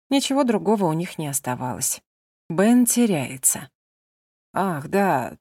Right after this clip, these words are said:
твоя мама. Мне так жаль». «Все нормально», произносит Гретта, но он, тем не менее, находит ее руку под одеялом,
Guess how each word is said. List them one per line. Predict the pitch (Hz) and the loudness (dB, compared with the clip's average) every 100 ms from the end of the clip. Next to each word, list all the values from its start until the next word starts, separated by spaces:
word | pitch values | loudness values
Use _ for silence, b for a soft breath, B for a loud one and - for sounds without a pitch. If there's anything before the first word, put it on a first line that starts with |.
| - | -6
твоя | 160 175 175 | -2 2 2
мама. | 185 175 143 120 131 - _ _ _ | 0 0 -2 -4 -8 -18 _ _ _
Мне | - 175 165 | -4 0 0
так | 156 156 | -2 -4
жаль». | 156 175 131 - _ _ _ _ _ _ _ _ | -2 -4 -4 -10 _ _ _ _ _ _ _ _
«Все | - 262 | -4 2
нормально», | 233 233 233 233 156 139 - _ _ - | 4 6 4 2 0 -6 -12 _ _ -4
произносит | 175 170 160 160 - - | 0 2 0 -2 -4 -6
Гретта, | 131 185 233 - 233 - _ _ - | -4 -2 -2 0 -2 -2 _ _ 0
но | 226 | 4
он, | 277 | 4
тем | 269 233 | 4 6
не | 226 | 6
менее, | 220 233 220 | 8 6 6
находит | 202 - 214 208 196 | 4 0 0 0 2
ее | 202 190 180 | 2 4 2
руку | 175 - | 0 -4
под | 170 165 165 | -4 -2 -2
одеялом, | 151 170 160 127 104 117 | 0 0 0 -4 -6 -10